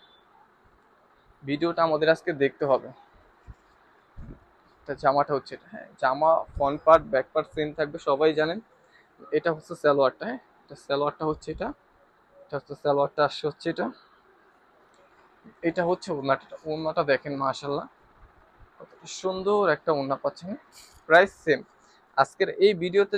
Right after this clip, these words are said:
যতগুলো হচ্ছে আমি কালামকারী দেখাবো সবগুলোই হচ্ছে নয়শো টাকা করে থাকবে, এবং পাইকারি যারা নেবেন সর্বনিম্ন ছয় পিস নিতে হবে। হ্যাঁ, ঢাকার মধ্যে ডেলিভারি চার্জ আশি এবং ঢাকার বাইরে কিন্তু ডেলিভারি চার্জ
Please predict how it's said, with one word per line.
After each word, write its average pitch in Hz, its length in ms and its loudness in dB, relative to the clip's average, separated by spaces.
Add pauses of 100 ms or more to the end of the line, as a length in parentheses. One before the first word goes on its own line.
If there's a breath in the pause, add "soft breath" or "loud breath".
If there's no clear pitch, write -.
(100)
যতগুলো 175 420 2
হচ্ছে 180 200 -8
আমি 170 160 -8
কালামকারী 175 500 2
দেখাবো 170 260 2 (580)
সবগুলোই 165 580 2
হচ্ছে 196 220 -4 (140)
নয়শো 143 320 2
টাকা 180 220 2
করে 180 220 -2
থাকবে, 170 240 0 (600 soft breath)
এবং 143 180 -6
পাইকারি 185 420 4
যারা 196 220 0
নেবেন 220 260 -6
সর্বনিম্ন 185 480 -2 (140)
ছয় 170 220 2
পিস 185 200 -8
নিতে 170 220 -2
হবে। 120 160 -4
হ্যাঁ, 339 120 -10 (100)
ঢাকার 160 320 0
মধ্যে 175 280 -8
ডেলিভারি 170 360 -4
চার্জ 175 160 -4 (120)
আশি 226 200 -8 (640)
এবং 165 120 0 (120)
ঢাকার 156 320 6
বাইরে 170 180 4 (100)
কিন্তু 180 220 -4
ডেলিভারি 160 320 -2
চার্জ 175 140 -2